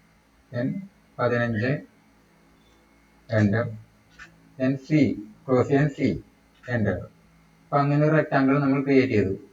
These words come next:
ഇത് നമ്മൾ ഇതുപോലെ തന്നെ നമുക്ക് മുമ്പ് ഇത് ചെയ്തതുപോലെ തന്നെ നൂറ്റിമുപ്പത് യൂണിറ്റിലേക്ക് ഇങ്ങോട്ട് നമുക്ക് പ്രസ് പുൾ ചെയ്യാം. അപ്പൊ പ്രസ് പുൾ കമാൻഡ് എടുക്കാം, സെലക്ട് ചെയ്യാം, നൂറ്റിമുപ്പത്,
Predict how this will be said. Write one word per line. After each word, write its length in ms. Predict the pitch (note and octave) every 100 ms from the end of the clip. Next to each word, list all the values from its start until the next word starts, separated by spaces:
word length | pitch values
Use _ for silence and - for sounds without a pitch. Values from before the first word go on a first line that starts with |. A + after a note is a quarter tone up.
| _ _ _
ഇത് 140 | D3 E3
നമ്മൾ 240 | D#3+ D#3 E3
ഇതുപോലെ 300 | D#3+ C#3+ E3
തന്നെ 200 | E3 E3+
നമുക്ക് 360 | F3+ E3 C3+ D3+ D3+ - - -
മുമ്പ് 240 | C#3+ C3+ D3
ഇത് 240 | C#3+ D3
ചെയ്തതുപോലെ 360 | D#3 D3+ C#3+ C#3
തന്നെ 120 | C#3+
നൂറ്റിമുപ്പത് 440 | D3+ C3+ C3+ C3+
യൂണിറ്റിലേക്ക് 420 | D3 C3+ B2+ C3 D3+
ഇങ്ങോട്ട് 320 | B2 B2+ B2+
നമുക്ക് 260 | B2 A2+ E3+ - _ _ _ -
പ്രസ് 200 | D3 -
പുൾ 120 | B2+
ചെയ്യാം. 280 | A2 F#2+ F2 - _ _ A2
അപ്പൊ 160 | A2 C3+
പ്രസ് 300 | C3+ - C3+
പുൾ 120 | C#3+
കമാൻഡ് 320 | C3 B2+ B2
എടുക്കാം, 320 | A#2 A2+ A#2 C3 - - _ _ _ _ _ _ _ _ -
സെലക്ട് 320 | C3+ B2+ A2
ചെയ്യാം, 300 | B2 A#2 D3+ - - _ - - _ _ -
നൂറ്റിമുപ്പത്, 840 | B2+ C3 C3+ D3 C#3 - B2+ A#2+